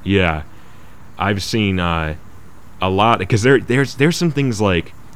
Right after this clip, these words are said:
um, 'cause I love Columbia, but there, there are things like, uh, <laughs> like, a lot of my friends are, like, comedy majors,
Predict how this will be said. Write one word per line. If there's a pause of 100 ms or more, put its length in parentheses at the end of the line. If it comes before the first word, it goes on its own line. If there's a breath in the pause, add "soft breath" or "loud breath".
(180)
um,
'cause
I
love
Columbia,
but
there,
there
are
things
like,
uh,
<laughs>
like,
a
lot
of
my
friends
are,
like,
comedy
majors,